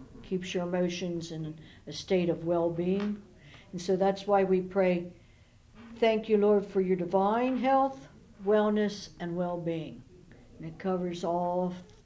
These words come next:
three parts of your bo-, uh, of your existence. Body, soul, and spirit.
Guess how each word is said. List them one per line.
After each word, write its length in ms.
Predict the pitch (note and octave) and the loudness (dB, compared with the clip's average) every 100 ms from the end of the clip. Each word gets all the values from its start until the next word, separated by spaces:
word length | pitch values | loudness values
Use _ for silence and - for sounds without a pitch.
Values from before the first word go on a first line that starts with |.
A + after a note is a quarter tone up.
| - - - - - | -20 -20 -20 -20 -20
three 280 | - G#3 B3 | 0 2 2
parts 460 | - B3 A3 G#3 | 2 4 4 2
of 100 | G3+ | -4
your 120 | G3 G3+ | -2 0
bo-, 260 | F#3+ - | 0 -2
uh, 320 | F3+ F3 E3+ E3+ - | -2 -2 -2 -6 -8
of 160 | F#3 F3 | -6 0
your 220 | F#3 F#3 | 2 2
existence. 800 | F3 D#3+ F#3 F#3 E3 - - - - - - - - - - - - - - - - A#3+ F3+ - - - - - - - - - - - - - - - - - - - - - A3 A3+ A3+ A3 G#3+ - - - - - | 0 0 -2 -2 -8 -10 -14 -16 -20 -20 -20 -20 -20 -20 -20 -20 -20 -20 -20 -18 0 2 2 0 -10 -20 -20 -20 -20 -20 -20 -20 -20 -20 -20 -20 -20 -20 -20 -20 -20 -20 -20 -20 -20 -20 -20 -20 -20 -20 -20 -20 -20 -10
Body, 340 | E3 E3 D#3+ | -6 -4 -6
soul, 400 | D#3+ - D#3 D#3 | -8 -8 -6 -6
and 160 | D#3+ D3+ | -8 -12
spirit. 500 | - - C#3 - - | -16 -16 -18 -18 -20